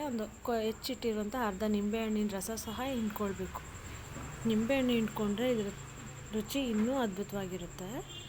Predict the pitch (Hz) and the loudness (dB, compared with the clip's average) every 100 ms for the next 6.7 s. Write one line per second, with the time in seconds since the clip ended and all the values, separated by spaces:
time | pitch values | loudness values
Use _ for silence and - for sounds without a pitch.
0 | - - - - - - - - - - | -12 -12 -12 -12 -12 -10 -10 -10 -12 -14
1 | - - - 233 220 214 240 349 - - | -14 -14 -6 -2 2 2 2 0 -6 -16
2 | - 208 196 214 208 226 220 208 214 214 | -8 -4 0 2 2 2 2 2 0 -2
3 | 196 190 - - 208 185 - 202 285 453 | -2 -4 -4 -2 -2 -2 -4 0 0 0
4 | - - - - - 190 190 190 226 349 | -8 -16 -16 -14 -8 -4 -2 0 2 2
5 | - - - 240 240 240 - 220 208 202 | -2 -14 0 2 4 2 2 2 2 -2
6 | 208 226 196 190 202 196 | -6 -6 -6 -2 -2 -2